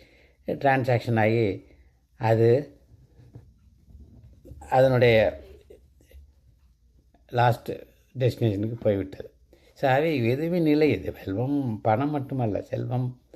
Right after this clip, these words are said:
பொருள், பொருட்கள் எல்லாமே நிலை இல்லாதவைகள். நிலை இல்லாதவற்றை நாம்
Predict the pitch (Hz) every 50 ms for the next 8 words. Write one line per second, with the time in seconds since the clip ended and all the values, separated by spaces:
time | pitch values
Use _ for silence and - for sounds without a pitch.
0 | - _ _ _ - - 113 104 117 113 113 110 - 107 95 - - 110 101 98
1 | 104 110 123 127 123 120 123 120 107 98 98 101 117 - _ _ - - _ _
2 | _ _ _ _ _ _ _ - 123 123 135 147 160 160 156 143 135 131 123 113
3 | 104 98 98 92 90 - - - _ _ _ - - _ _ _ _ _ _ _
4 | _ _ _ - 127 131 143 156 156 151 143 143 147 147 147 147 139 135 123 -
5 | - 127 120 117 113 110 107 101